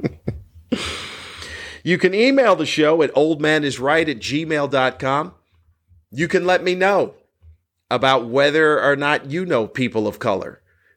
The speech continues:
that are non-binary, and then I can be corrected. But, uh, it's not corrected. I'm just telling you exactly. I've not seen anyone.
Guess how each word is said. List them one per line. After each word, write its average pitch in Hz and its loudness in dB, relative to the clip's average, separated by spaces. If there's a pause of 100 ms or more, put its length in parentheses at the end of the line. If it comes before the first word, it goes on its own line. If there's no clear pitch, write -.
(100)
that 113 2
are 107 2
non-binary, 104 -4 (180)
and 110 -4
then 117 2
I 117 2
can 123 -4
be 127 -2
corrected. 135 -2 (440)
But, 185 0
uh, 196 2
it's 202 -4
not 247 0
corrected. 208 0
I'm 185 -2
just 202 -6
telling 247 2
you 233 0
exactly. 220 0
I've 165 2
not 208 0
seen 247 -2
anyone. - -8